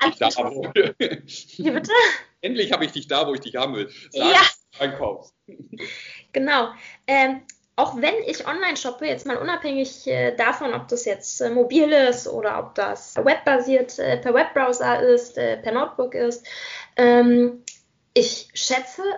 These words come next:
Speaker 2: es trotzdem sehr, sehr wert, dass ich die Sachen, die ich zurücksende, ja, manchmal bestellt man ein bisschen mehr,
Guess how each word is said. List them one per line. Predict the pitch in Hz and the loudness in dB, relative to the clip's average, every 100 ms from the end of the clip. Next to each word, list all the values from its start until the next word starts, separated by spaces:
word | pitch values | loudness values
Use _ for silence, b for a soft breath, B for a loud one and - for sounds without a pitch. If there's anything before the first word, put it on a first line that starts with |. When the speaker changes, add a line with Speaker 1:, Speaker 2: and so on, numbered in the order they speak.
| - | -6
Speaker 2:
es | 254 - - | -8 -10 -18
trotzdem | - - 254 269 - 320 320 311 226 | -12 0 0 0 -4 -4 -4 -6 -10
sehr, | 190 226 277 339 | 0 2 4 0
sehr | 262 254 262 214 202 | 0 2 2 2 0
wert, | 214 202 - - - b b b _ | 2 2 -2 -10 -16 b b b _
dass | 240 240 | -2 0
ich | 247 - - - _ _ _ _ _ - | -4 -6 -16 -20 _ _ _ _ _ -6
die | 240 | 0
Sachen, | 285 285 170 | 2 0 -4
die | 220 | -8
ich | 214 | -12
zurücksende, | - 208 269 - - 214 202 208 - - | -10 0 0 0 -4 -4 -4 -4 -6 -2
ja, | 370 392 | -2 -2
manchmal | 320 302 | -4 -6
bestellt | 247 240 240 240 | -6 -4 -4 -4
man | 220 | -6
ein | |
bisschen | 214 220 240 269 | -6 -4 -4 -2
mehr, | 311 311 302 294 | 0 2 4 2